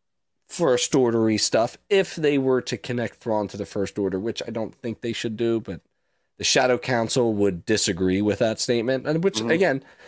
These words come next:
Speaker 1: if they were to weave the story where Thrawn was connected to the First Order, I wouldn't hate it, but I wouldn't love it. It would be fine. Do the Purgles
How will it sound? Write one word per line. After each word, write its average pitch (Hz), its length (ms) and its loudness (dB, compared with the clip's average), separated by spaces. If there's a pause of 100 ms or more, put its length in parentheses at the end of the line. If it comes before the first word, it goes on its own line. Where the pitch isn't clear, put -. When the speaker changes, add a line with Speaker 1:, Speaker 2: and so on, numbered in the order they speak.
(260)
Speaker 1:
if 185 180 -2
they 190 180 4
were 175 220 4
to 165 160 2
weave 143 320 2
the 127 100 2
story 123 360 0
where 107 140 2
Thrawn 110 440 0
was 104 160 0
connected 98 380 -4
to 95 80 -4
the 90 40 -4
First 98 300 -2
Order, 95 260 0
I 107 60 0
wouldn't 120 380 0
hate 120 240 0
it, 120 180 -2
but 104 140 0
I 101 60 2
wouldn't 101 340 -2
love 98 240 2
it. 101 200 0 (800)
It 113 80 -2
would 107 140 2
be 98 120 0
fine. 110 440 -2 (1300)
Do 160 200 2
the 180 140 2
Purgles 220 1000 0